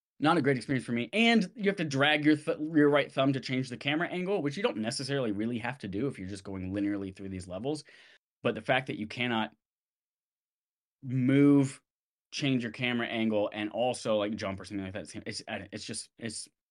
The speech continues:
it's touch controls. If you've played a game, a three D game with touch controls, that's what it is. And so if you like that thing, go play it, great. If not, who the fuck cares? Uh, but I did unlock Amy Rose.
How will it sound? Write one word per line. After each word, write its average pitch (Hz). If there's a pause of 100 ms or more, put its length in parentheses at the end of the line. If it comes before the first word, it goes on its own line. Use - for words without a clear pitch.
(160)
it's 143
touch 117
controls. 76
If 104
you've 110
played 156
a 139
game, 113
a -
three 120
D 123
game 98
with 95
touch 95
controls, 90
that's -
what 90
it 80
is. 71 (100)
And 87
so 90
if 92
you 104
like 127
that 101
thing, 104
go 98
play 120
it, 110
great. 95 (100)
If 107
not, 98 (840)
who 104
the 92
fuck 90
cares? - (920)
Uh, 95
but 98
I 107
did 120
unlock 123
Amy 113
Rose. 113